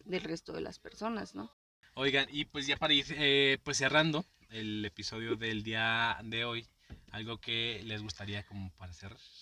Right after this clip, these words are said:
Speaker 1: No, yo cre-, yo creo que para, o sea, mi, mi aportación sería que, que busquemos a alguien que nos inspire.
Speaker 2: Ujú.
Speaker 1: Porque la verdad es que si tenemos un ejemplo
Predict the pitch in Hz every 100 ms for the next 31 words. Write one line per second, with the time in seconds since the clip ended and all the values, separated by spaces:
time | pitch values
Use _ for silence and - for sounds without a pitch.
0 | - _ _ _ _ - 208 220 220 233
1 | 240 220 254 285 311 359 - 269 233 214
2 | 196 185 180 170 170 - - _ - 190
3 | 202 190 190 165 196 - 226 185 185 185
4 | 208 208 220 226 226 233 208 180 180 _
5 | _ _ _ _ _ _ _ _ - 202
6 | 196 196 196 196 208 226 208 190 202 208
7 | 202 185 180 185 175 - _ _ _ _
8 | _ - 95 95 - 208 196 - 190 180
9 | 180 170 160 - _ _ _ _ _ _
10 | - - - _ 202 202 202 190 196 -
11 | 220 247 214 202 185 185 208 - 220 220
12 | - 226 220 220 226